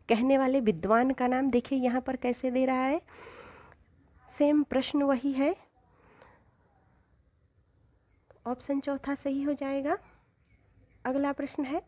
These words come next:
आदिकाल को बीज वपन काल नाम किसने दिया? तो बीज वपन काल नाम देने वाले जो आचार्य थे वे थे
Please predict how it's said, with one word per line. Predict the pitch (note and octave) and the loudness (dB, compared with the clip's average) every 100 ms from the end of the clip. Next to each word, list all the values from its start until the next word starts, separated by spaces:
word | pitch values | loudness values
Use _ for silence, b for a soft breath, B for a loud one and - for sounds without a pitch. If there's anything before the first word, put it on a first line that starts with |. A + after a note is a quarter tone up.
| - | -2
आदिकाल | A3+ B3+ C4+ C4+ | -2 -2 -2 -4
को | C4 C#4+ | -4 -4
बीज | D4+ G#3 B3+ C#4+ C4+ | -4 -2 -2 -2 -4
वपन | G#3 G#3+ C4 C4 | -4 -4 -4 -4
काल | C4+ C4 C4 | -4 -4 -2
नाम | B3+ C4 | -2 -2
किसने | C4+ B3+ - C4 | -4 -6 -2 -2
दिया? | B3+ C4 F4+ - B B B B - | 0 -2 -2 -4 B B B B -2
तो | D#4 | 0
बीज | B3 C#4+ D#4 D#4+ - b b | 4 2 2 -2 -6 b b
वपन | G3+ A#3 A#3+ C#4 | -2 0 0 -2
काल | C#4 C4+ C4+ | -2 -2 2
नाम | C4+ A3 G#3 A#3+ D4 - b b - | 2 2 0 0 -2 -6 b b 0
देने | A#3 B3+ B3+ | 2 4 4
वाले | B3+ B3 C4 | 2 0 0
जो | B3 A3+ - | -2 -4 -4
आचार्य | G#3 G#3 A3 A#3 C4+ C#4+ - | -4 -2 0 0 0 -4 -6
थे | C#4+ F4+ b b b | -8 -8 b b b
वे | A#3 B3 C#4 - | -6 -4 -4 -4
थे | D4+ | -6